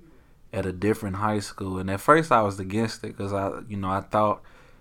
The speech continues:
I was a great writer, you know, until he took me to that workshop and I realized how far I was behind,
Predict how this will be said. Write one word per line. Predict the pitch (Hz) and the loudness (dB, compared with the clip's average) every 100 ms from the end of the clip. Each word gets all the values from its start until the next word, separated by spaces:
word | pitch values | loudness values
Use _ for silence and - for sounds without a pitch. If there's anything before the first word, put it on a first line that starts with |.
| - - | -20 -8
I | 95 | 0
was | 117 98 | 2 0
a | 92 | -2
great | 90 101 98 | -4 -2 -2
writer, | 104 98 92 87 - - - - - | 2 2 2 -2 -14 -20 -20 -20 -12
you | 98 | -8
know, | 92 90 | -6 -4
until | 95 92 - 127 113 | -4 -4 0 2 2
he | 104 | 0
took | - 110 | 0 0
me | 107 | 0
to | 101 101 | -2 -2
that | 95 | 0
workshop | 98 123 123 - 95 92 | 0 0 -2 -4 -4 -4
and | 98 | -2
I | 95 | 0
realized | 95 113 104 95 95 | 2 2 2 -2 -4
how | - 95 | -8 -10
far | 87 - 110 110 | -4 4 6 6
I | |
was | 101 101 95 | 2 0 -2
behind, | 92 95 104 107 98 95 | -4 -8 -4 -2 -2 -6